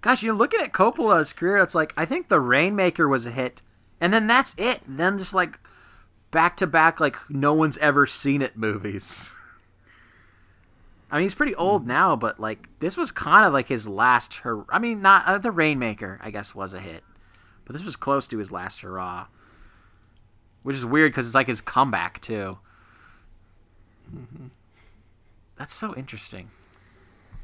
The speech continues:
Speaker 1: I wanna, I kinda wanna see more of those weird eighties movies he made.
Speaker 3: Yeah.
Speaker 1: I bet that would be cool.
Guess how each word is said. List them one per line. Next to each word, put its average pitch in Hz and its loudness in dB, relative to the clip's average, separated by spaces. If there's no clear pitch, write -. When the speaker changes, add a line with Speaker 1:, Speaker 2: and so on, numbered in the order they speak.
Speaker 1:
I - -4
wanna, 415 2
I 208 -2
kinda 427 2
wanna 311 2
see 226 2
more 180 6
of 160 6
those 131 2
weird 127 4
eighties 113 -2
movies 98 -6
he 98 -8
made. 95 -10
Speaker 3:
Yeah. - -16
Speaker 1:
I - -20
bet - -20
that 135 -18
would 120 -16
be 113 -18
cool. - -20